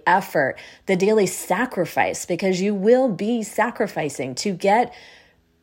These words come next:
any worthy goal is gonna require some sacrifices. Part of what, so let me stay on this thought. So make sure that you celebrate each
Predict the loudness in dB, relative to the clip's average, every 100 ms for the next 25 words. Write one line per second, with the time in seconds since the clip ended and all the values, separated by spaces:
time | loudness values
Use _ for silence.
0 | _ _ _ 4 6 6 4 2 4 6
1 | 6 6 0 0 2 6 6 6 2 0
2 | 0 0 0 2 2 0 -4 -8 -2 2
3 | 2 2 -2 -4 -6 -4 -6 -4 -6 -6
4 | -6 -8 -8 -10 -10 -14 -18 _ _ -20
5 | -20 -20 -20 -20 -20 -20 -20 -20 _ _
6 | _ _ -14 -2 4 4 4 0 -2 0
7 | 4 2 0 -4 -2 -2 0 -2 0 -4
8 | -2 -4 -4 2 4 4 0 -10 -18 -18
9 | -20 -20 -20 -6 2 2 4 2 4 6
10 | 4 2 0 -2 -2 0 2 4 2 2
11 | 0 -2 -6 -14 _ _ -6 -2 -2 -2
12 | -4 -4 -8